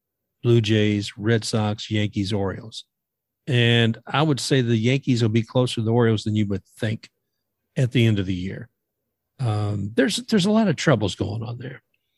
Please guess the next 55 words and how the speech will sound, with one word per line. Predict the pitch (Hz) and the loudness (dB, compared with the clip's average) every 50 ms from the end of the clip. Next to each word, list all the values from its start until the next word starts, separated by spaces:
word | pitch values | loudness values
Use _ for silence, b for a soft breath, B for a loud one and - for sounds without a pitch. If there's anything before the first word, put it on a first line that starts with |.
| _ _ _ - | _ _ _ -6
And | 123 113 120 127 123 127 123 165 | -2 0 2 2 0 0 -2 -2
I, | 185 | -2
I | 135 | 2
believe | 127 143 147 151 | 4 6 6 6
in | 143 135 | 6 4
the | 120 110 | 4 2
clubhouse | - 135 131 131 113 110 107 104 - | 2 2 2 4 4 2 2 0 -2
as | 113 101 | -4 -2
much | 107 110 107 - - | 0 -2 -2 -2 -4
as | 101 | -4
anything. | 107 110 104 - - 107 - b b b b b b | -4 -4 -4 -4 -8 -14 -16 b b b b b b
We | - 135 120 | 0 0 2
talked | - 147 135 127 - | 4 4 2 4 2
a | 131 | 2
moment | 117 117 117 120 113 | 2 4 4 4 2
ago | 110 98 104 104 | 2 2 2 0
about | 101 98 104 110 104 95 95 | 0 0 0 0 0 -2 -2
Judge, | 95 107 113 117 107 98 - - _ _ _ _ _ _ _ _ _ _ _ _ _ | -2 0 2 2 2 0 -4 -10 _ _ _ _ _ _ _ _ _ _ _ _ _
but | 123 117 120 117 - _ _ _ _ _ _ _ _ _ _ _ _ _ _ _ _ _ _ | 0 0 0 0 -4 _ _ _ _ _ _ _ _ _ _ _ _ _ _ _ _ _ _
I | - | -14
think | - - 262 247 180 | -4 0 0 4 6
there's | 190 143 120 | 6 6 6
a | 117 | 4
bit | 104 123 170 143 | 4 2 2 4
of | 131 | 4
unease | 120 147 147 139 139 143 160 156 135 135 131 123 120 107 92 95 | 2 0 0 0 0 0 -2 -4 -4 -2 0 0 0 -2 -2 -6
there. | 92 92 92 95 - - - _ _ _ _ _ _ _ _ _ | -8 -10 -10 -10 -14 -18 -20 _ _ _ _ _ _ _ _ _
And | - 127 110 110 113 110 113 110 110 107 104 - _ _ _ _ _ _ _ - | -6 -2 -2 0 0 0 0 0 -2 -4 -6 -10 _ _ _ _ _ _ _ -2
I | 127 | 0
don't | 131 143 | 2 4
know | 139 | 2
if | 135 | 2
they're | 120 113 110 | 2 0 2
gonna | 120 113 | 0 2
be | 107 117 | 2 2
able | 107 104 | 0 0
to | 101 - | -2 -2
tie | 123 113 | -2 -2
it | 110 | 0
up. | 113 113 104 - _ _ _ _ _ _ _ _ _ _ _ _ _ | -2 -4 -6 -10 _ _ _ _ _ _ _ _ _ _ _ _ _
The | - 143 | 0 2
one, | 143 131 127 139 156 180 180 - - - | 2 4 2 2 2 2 0 -4 -4 -4
there's | 151 151 160 | -4 -4 -4
a | - | -4
couple | - 208 202 196 147 | -2 -2 0 2 0
of | 117 - | 0 0
factors | - 117 104 101 - 120 110 92 95 | 0 -2 -2 -2 -2 -4 -4 -4 -4
that | 113 | -6
you | 113 117 135 | -2 0 0
and | 131 120 | 0 0
I | 113 104 | 0 -2
both | 113 - 143 143 131 - | -2 -2 -2 -2 -2 -2
know | 113 104 98 | -6 -6 -6
are | 95 | -6
gonna | 98 95 85 | -6 -8 -10